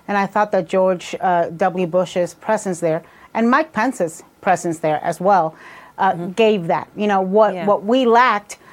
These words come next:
Speaker 1: because Donald Trump was incapable of showing the maturity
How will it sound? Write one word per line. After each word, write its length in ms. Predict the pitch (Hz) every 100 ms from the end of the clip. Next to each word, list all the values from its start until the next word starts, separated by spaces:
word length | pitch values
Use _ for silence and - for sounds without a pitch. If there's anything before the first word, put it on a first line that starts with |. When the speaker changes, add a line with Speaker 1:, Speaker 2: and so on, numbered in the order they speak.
| - -
Speaker 1:
because 400 | 202 208 202 175
Donald 380 | 202 208 196
Trump 420 | - 214 202 196 180
was 320 | 185 175 170
incapable 680 | 190 170 208 196 202 170 170
of 120 | 160
showing 300 | 208 190 180
the 60 | 170
maturity 680 | 165 - 214 196 175 185